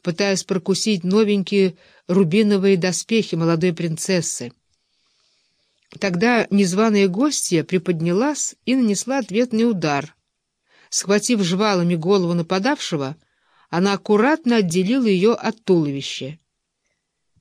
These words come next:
Дальнейшие её действия воистину поразительны,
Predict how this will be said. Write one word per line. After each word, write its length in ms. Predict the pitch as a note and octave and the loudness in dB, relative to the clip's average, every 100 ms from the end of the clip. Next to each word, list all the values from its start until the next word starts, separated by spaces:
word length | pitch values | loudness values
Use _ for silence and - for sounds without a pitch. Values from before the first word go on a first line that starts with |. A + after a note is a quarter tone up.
| _ | _
Дальнейшие 680 | E3+ G#3 G#3 B3+ D#4+ - C4+ | -4 0 2 4 2 0 0
её 80 | B3+ | 0
действия 680 | G#3 D#4 D4+ - C4+ C4+ - | 2 2 0 0 0 2 0
воистину 680 | F#3 G#3+ C4+ D4 - B3+ B3 | 0 2 2 0 -2 -2 -2
поразительны, 880 | B3+ C4 A#3 A#3 - C3 B2+ C3 | 0 0 0 0 -2 -6 -6 -10